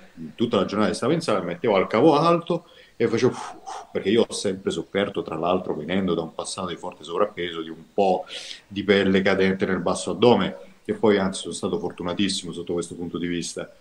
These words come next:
però dicevo, "Caspita, lo, lo devo fare", e tutù, tutù, tutù, tutù, il braccio destro in un giusto, il bas-, il braccio sinistro in un altro, l'ho fatto.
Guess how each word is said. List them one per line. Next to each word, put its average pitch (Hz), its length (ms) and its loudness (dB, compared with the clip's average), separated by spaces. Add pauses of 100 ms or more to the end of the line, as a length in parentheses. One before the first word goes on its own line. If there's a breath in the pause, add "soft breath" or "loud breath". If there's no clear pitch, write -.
(240 soft breath)
però 123 320 2
dicevo, 104 220 -4
"Caspita, - 800 -2 (100)
lo, 113 140 0
lo 107 180 4
devo 110 200 4
fare", 98 420 2
e 92 140 -6
tutù, 107 380 0
tutù, 107 380 0
tutù, 104 300 -2
tutù, 123 300 4
il 92 80 2
braccio 113 360 0
destro 143 500 2
in 139 80 0
un 139 120 0
giusto, 156 300 -2
il 135 40 -10
bas-, 135 260 -2
il 110 60 -20
braccio 131 300 0
sinistro 135 380 -6
in 143 60 -4
un 165 40 4
altro, 165 360 4 (500 soft breath)
l'ho 208 160 8
fatto. 165 640 4